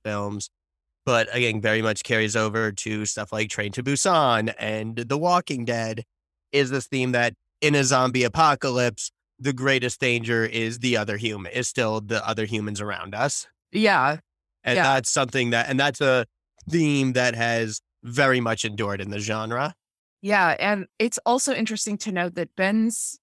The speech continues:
Speaker 2: initial reaction to hearing the dogs and the guns outside is not to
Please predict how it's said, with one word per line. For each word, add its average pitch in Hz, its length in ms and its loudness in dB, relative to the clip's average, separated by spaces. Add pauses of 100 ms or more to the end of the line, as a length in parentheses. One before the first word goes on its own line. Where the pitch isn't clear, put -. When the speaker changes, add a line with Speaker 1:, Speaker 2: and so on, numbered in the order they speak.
(240)
Speaker 2:
initial 202 400 -2
reaction 180 440 0
to 165 60 -4
hearing 185 380 2
the 175 120 -2
dogs 170 500 2 (100)
and 170 140 -2
the 151 80 -4
guns 156 360 -2
outside 277 600 0 (140)
is 202 220 -4
not 208 240 2
to 202 200 -2